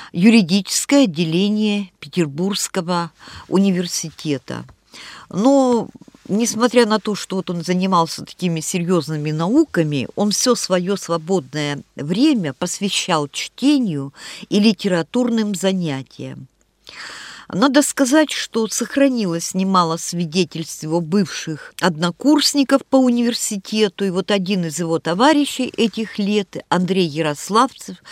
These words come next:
написал так, что особенно заметен был Петр Ершов.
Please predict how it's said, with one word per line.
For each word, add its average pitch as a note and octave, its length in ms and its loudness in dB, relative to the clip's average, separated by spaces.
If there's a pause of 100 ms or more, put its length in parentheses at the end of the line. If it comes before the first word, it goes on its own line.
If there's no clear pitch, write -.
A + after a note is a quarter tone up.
(260)
написал F#3 720 -2
так, C#3 260 -2 (540)
что - 280 4
особенно G#3 640 2
заметен B3+ 640 0
был A#3 200 0
Петр B3 440 -2 (100)
Ершов. E3 640 -6